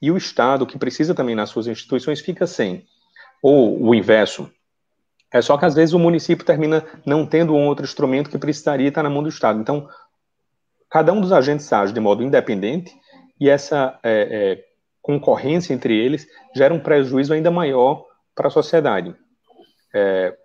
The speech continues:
sem dúvida que a cooperação, nesse caso, poderia ser, seri-, poderia não, seria um resultado melhor pra, pra toda a sociedade. Só que não há incentivo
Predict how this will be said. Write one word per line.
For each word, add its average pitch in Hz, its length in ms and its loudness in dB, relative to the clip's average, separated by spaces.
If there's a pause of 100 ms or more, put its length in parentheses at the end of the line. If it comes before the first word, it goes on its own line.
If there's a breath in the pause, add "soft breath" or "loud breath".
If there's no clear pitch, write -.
(280)
sem 170 280 0
dúvida 135 440 0
que - 140 -6
a 120 100 2
cooperação, 120 960 -2 (120)
nesse 107 280 -8
caso, 151 480 -4 (360 soft breath)
poderia 143 420 4
ser, 113 480 0 (240)
seri-, 127 400 -2
poderia 127 320 0
não, 101 100 -4
seria 143 400 0
um 143 140 0
resultado 117 460 -2
melhor 131 440 0 (380 soft breath)
pra, 143 340 0
pra 135 160 -2
toda 156 160 0
a 151 40 -2
sociedade. 156 520 -4 (280 soft breath)
Só 147 200 0
que 185 320 0
não 165 220 0
há 180 80 2
incentivo 147 720 -2